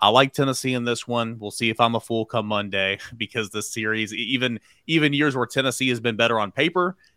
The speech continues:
when Tennessee's been better on the field, Florida has still found a way to win. <laughs> So we'll figure it out. But I'll take Tennessee in this one.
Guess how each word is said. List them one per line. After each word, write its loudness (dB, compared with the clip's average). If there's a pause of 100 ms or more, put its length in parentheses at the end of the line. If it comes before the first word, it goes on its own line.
(160)
when -8
Tennessee's -6
been -2
better 4
on 0
the -8
field, 0 (340)
Florida 2
has -2
still -2
found 0
a 0
way 0
to 0
win. -4
<laughs> -
So 0 (320)
we'll 0
figure 0
it 2
out. 2
But -2
I'll 2
take 0
Tennessee -2
in -2
this -2
one. -4